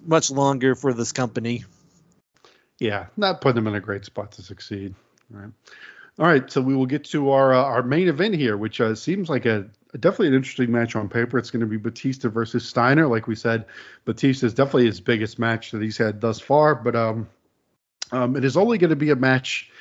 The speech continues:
Speaker 2: <laughs> in a technical sense because it really, not a whole lot happens as far as an actual match. Uh, uh, like,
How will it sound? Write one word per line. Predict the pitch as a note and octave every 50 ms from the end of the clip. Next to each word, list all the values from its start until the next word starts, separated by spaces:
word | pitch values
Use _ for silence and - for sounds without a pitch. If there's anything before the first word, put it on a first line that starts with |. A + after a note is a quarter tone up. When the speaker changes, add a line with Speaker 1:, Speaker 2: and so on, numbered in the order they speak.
| - - - _ _
Speaker 2:
<laughs> | - - - - G3 - - -
in | D#3 C3+
a | B2+ A2+
technical | - - C#3+ C#3 B2+ B2 - A#2+ A2
sense | G2+ - - B2 G#2 G2+ - -
because | - - A#2 A2+ - A#2 A2 G#2+ A2 G#2 - _ - - - - - - -
it | - D3 C3 B2+
really, | B2+ C3+ D#3 E3 D#3+ D3+ C#3 C3 A#2+ A2 A2+ - _ _ _ _ _ _ _ -
not | B2+ C#3 D3 C3+ B2+
a | B2
whole | A#2+ B2 B2 A2+
lot | A2 A2 A2
happens | A2+ A2 G#2+ G#2+ - B2 A2 A2
as | A2 -
far | - - A2+
as | A2+ G#2
an | A2+ A#2+
actual | A2+ A2+ A2 - - G#2+
match. | G#2 A2+ B2 B2 B2+ B2 - -
Uh, | B2+ A#2+ A2+ G#2+ G2+ - _ _ _ _ _ _ _ _ _ _ _ - - -
uh, | C#3+ C3 B2 A#2+ A#2 A#2 -
like, | B2 B2 B2 A#2+ -